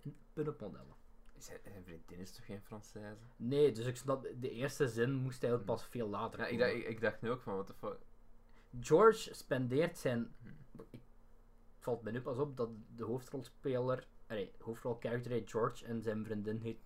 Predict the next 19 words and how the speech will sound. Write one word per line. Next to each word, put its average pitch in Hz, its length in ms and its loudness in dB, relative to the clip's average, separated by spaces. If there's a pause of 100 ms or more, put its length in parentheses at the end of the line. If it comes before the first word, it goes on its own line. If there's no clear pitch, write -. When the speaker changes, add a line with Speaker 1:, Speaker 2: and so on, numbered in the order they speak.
Speaker 1:
Georgia. 95 500 -4 (1600)
Ja. 120 280 -6 (680)
Eh, 156 280 0
dus 147 200 4
George 180 200 10
spendeert 175 420 4
zijn 139 140 2
laatste 151 380 2
geld 170 260 6
om 127 120 -2
een 120 100 2
foto 151 320 2
van 101 120 -6
haar 87 160 -6
te - 100 -10
maken. - 360 -10 (200)
En 98 100 -14
hij 98 100 -8
ontdekt 95 380 -4